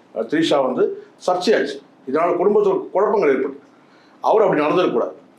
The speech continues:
எம் ஆர் கே பன்னீர்செல்வமும் அப்படி பேசியிருக்கூடாது. ஒரு அமைச்சர் பதவி வந்து அப்படி பேசியிருக்கூடாது. ஆனால்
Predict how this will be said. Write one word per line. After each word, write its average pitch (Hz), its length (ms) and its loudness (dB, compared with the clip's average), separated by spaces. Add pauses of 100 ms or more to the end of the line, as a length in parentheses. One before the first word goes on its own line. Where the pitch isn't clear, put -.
(240)
எம் 208 180 0
ஆர் 247 140 0
கே 226 80 2
பன்னீர்செல்வமும் 190 680 0
அப்படி 160 180 -2
பேசியிருக்கூடாது. 151 560 2
ஒரு 131 80 -2
அமைச்சர் 165 360 0
பதவி 151 180 0
வந்து 147 160 0
அப்படி 160 240 0
பேசியிருக்கூடாது. 131 380 0
ஆனால் 123 600 -2